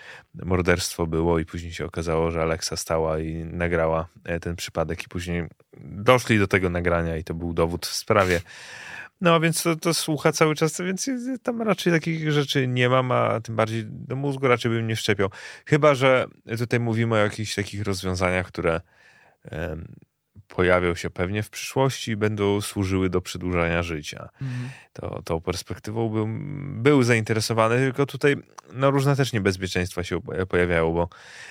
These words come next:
Speaker 1: mówimy tutaj o przygotowywaniu sztucznych części zamiennych, tam różnych organów, a w dłuższej perspektywie, e, utrzymywaniu mózgu w, e, sztucznym,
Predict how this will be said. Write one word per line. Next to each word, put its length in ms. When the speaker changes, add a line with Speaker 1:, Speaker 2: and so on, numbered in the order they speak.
Speaker 1:
mówimy 320
tutaj 260
o 200
przygotowywaniu 720
sztucznych 480
części 420
zamiennych, 600
tam 180
różnych 300
organów, 580
a 160
w 100
dłuższej 480
perspektywie, 920
e, 320
utrzymywaniu 800
mózgu 680
w, 160
e, 40
sztucznym, 520